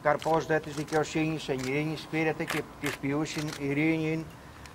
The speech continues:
Αλληλούια, αλληλούια, αλληλούια, σοφία ορθή, ακούσομεν το Αγίου Ευαγγελίου, ειρήνη πάση.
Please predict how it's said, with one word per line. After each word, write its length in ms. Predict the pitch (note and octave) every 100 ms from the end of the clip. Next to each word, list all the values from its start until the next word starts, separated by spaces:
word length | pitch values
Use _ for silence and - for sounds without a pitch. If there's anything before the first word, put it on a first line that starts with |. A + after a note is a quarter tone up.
| - -
Αλληλούια, 580 | C3 B2+ C3 D3+ D#3 D3+
αλληλούια, 420 | D3+ D3+ D#3 D3
αλληλούια, 560 | C#3 C3+ C#3 D3+ D3+
σοφία 480 | C#3+ D3 C3+ D#3 D#3+
ορθή, 300 | D#3 D3+ D3+
ακούσομεν 580 | D#3 D3 D#3+ - D#3 D3+
το 100 | D3+
Αγίου 260 | D3+ D3 E3
Ευαγγελίου, 840 | D3+ D#3 D3 D#3 D#3+ D#3+ C#3 C3+
ειρήνη 600 | D3 D3+ D#3 D3+ C#3 C3+ C3
πάση. 680 | C3+ C#3+ D3 - D#3 D3+